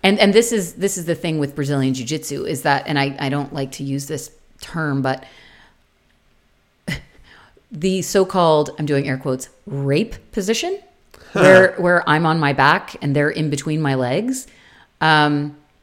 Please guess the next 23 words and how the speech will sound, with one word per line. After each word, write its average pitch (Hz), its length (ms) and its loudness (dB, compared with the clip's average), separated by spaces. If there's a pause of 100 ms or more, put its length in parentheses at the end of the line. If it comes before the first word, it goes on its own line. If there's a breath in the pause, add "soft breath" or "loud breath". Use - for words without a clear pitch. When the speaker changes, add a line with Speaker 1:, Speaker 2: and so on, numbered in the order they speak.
(760)
Speaker 1:
it 165 80 4
is 160 140 2
actually 151 400 0
one 147 140 0
of 147 100 -4
the 165 60 -6
best - 440 -6
positions 131 480 -4
to 127 100 -10
be 160 240 -2
in, 117 80 -2
in 120 140 -4
Brazilian 127 420 0
Jiu-Jitsu. 123 440 -6
You 123 260 -4
have 139 140 -4
a 127 60 -6
lot 139 460 -10
of 143 140 -12
options - 640 -10
from - 180 -10
that - 180 -10
position. 98 460 -6